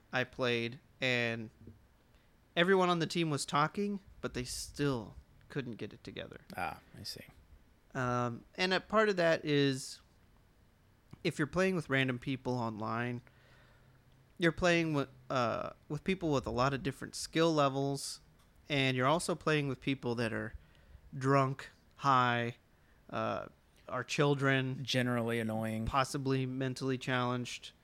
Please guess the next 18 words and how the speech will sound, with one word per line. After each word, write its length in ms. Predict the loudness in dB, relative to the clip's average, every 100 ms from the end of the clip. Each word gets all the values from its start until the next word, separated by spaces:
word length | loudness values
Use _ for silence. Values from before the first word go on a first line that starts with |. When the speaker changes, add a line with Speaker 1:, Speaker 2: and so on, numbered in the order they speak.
| _ -20 _ -20 -6
Speaker 1:
And, 580 | 0 2 2 0 -4 -8 -8
you 80 | -2
know, 300 | 2 0 -2 -10 -20 -20 _ _ -2
most 360 | 2 4 2
of 80 | -4
the 80 | -2
time, 340 | 2 2 2
the 100 | 0
best 420 | 2 2 2 -4
players 640 | 0 2 4 2 0 -4 -12 -18 -20 -20 -20 _ _ _ -20 -6 4
all 200 | 4 6
have 260 | 2 0
teams 400 | 0 0 0 -2
of 100 | -8
people 240 | -10 -10 -10
that 140 | -10
they 120 | -12
play 280 | -12 -12 -12